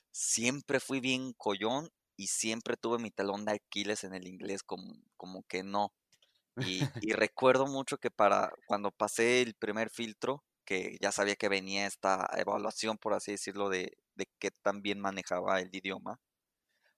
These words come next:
Speaker 1: me
Speaker 2: Ujú.
Speaker 1: acuerdo que le pedí ayuda a una amiga, muy queridísima amiga Alejandra Cerecedo, si escuchas esto, mira, te mando un besote, que también gracias a ella me, me, me hizo,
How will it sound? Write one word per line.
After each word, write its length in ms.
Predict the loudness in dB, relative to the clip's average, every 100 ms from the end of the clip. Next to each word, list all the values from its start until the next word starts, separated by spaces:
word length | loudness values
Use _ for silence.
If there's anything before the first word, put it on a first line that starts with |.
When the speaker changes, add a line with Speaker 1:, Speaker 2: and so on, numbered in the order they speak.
| -6
Speaker 1:
me 80 | -4
Speaker 2:
Ujú. 0 |
Speaker 1:
acuerdo 300 | 0 2 2
que 120 | 2
le 120 | 0
pedí 460 | 0 -2 0 4 2 0 _
ayuda 680 | 0 0 0 0 4 4 4
a 120 | -2
una 540 | -6 -4 0 2 4 2
amiga, 600 | 2 -2 -2 -2 2 2 0 _ _ _ -12
muy 180 | -6
queridísima 480 | 2 4 4 0 -4
amiga 240 | -2 4 4
Alejandra 400 | 4 -2 -6 -6
Cerecedo, 440 | -4 -4 0 0
si 140 | 0
escuchas 340 | -8 -8 -4 -2
esto, 240 | -2 0
mira, 180 | -2 -2 -2 -4 _
te 100 | -8
mando 260 | -4 -4 0
un 60 |
besote, 460 | 0 2 0 -2 -6 _ _ _ _ _
que 100 | -16
también 280 | -10 -4 0
gracias 360 | 4 2 2 2
a 100 | 4
ella 220 | 4 2
me, 180 | 0 -4
me, 300 | -4 -6 -6 -8
me 220 | -4 -4
hizo, 560 | -4 -2 2 4 2